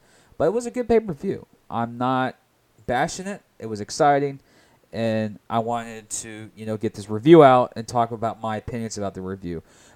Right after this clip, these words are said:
But anyways, ladies and gentlemen, I've been talking to you guys for twenty minutes. Uh, this was the review show.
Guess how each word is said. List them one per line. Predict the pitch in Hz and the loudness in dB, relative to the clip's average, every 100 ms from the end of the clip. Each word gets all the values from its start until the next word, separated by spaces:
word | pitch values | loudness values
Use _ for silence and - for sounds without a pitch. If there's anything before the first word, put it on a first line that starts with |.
| - | 6
But | 151 147 | 6 8
anyways, | 160 135 117 | 6 6 6
ladies | 120 110 | 0 -2
and | |
gentlemen, | 110 | -8
I've | 123 | -8
been | 127 | -6
talking | 127 120 | -4 -4
to | 113 | -4
you | |
guys | 110 110 | -2 -2
for | - | -6
twenty | - 113 110 | -6 -4 -4
minutes. | 107 107 - | -4 -6 -6
Uh, | 95 | -4
this | 110 117 | -2 0
was | 113 107 | 0 0
the | 104 107 | -4 -8
review | 101 101 113 113 | -8 -10 -10 -10
show. | - 107 107 | -6 -6 -6